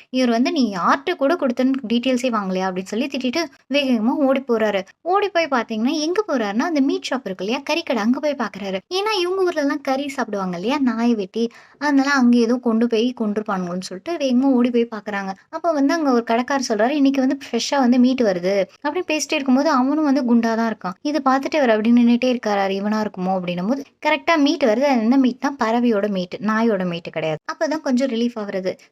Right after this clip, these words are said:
சரின்னு சொல்லிட்டு அங்க மீட் ஷாப்லாம் பார்த்துட்டு வெளியில வராரு. எங்-, எந்த இடத்துலயுமே அந்த நாய் இல்லையா. வெளியில வரும்போது ஒரு ஆப்போசிட்ல ஒரு கடை இருக்கு, ரெஸ்டாரண்ட் மாதிரி இருக்கு, குட்டி கடை. அந்த கடையில நல்ல ஒரு குண்டா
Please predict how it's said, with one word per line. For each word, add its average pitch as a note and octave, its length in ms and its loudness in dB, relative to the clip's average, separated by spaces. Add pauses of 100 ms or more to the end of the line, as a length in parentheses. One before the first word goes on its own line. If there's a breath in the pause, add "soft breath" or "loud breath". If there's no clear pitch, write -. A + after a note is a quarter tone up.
(100)
சரின்னு E4+ 320 -4
சொல்லிட்டு C#4 260 0
அங்க D4+ 180 0
மீட் C#4 260 2
ஷாப்லாம் B3 420 0
பார்த்துட்டு A#3 380 -2
வெளியில B3+ 320 2
வராரு. A3 340 0 (100)
எங்-, A3 300 -2
எந்த C#4+ 200 0
இடத்துலயுமே B3 340 2
அந்த B3 140 4
நாய் G#3+ 240 0
இல்லையா. G#3+ 260 0
வெளியில D#4+ 320 -2
வரும்போது A3+ 400 0
ஒரு D4 140 2
ஆப்போசிட்ல B3 540 0
ஒரு C4+ 160 2
கடை G#3+ 240 -2
இருக்கு, G#3+ 220 -4
ரெஸ்டாரண்ட் G3+ 500 -2
மாதிரி F#3 160 -2
இருக்கு, F#3+ 200 -6
குட்டி B3 240 -6
கடை. G3 220 -2 (380 loud breath)
அந்த F#4 180 2
கடையில D#4+ 360 0
நல்ல C4+ 280 2
ஒரு C#4+ 160 2
குண்டா B3+ 360 2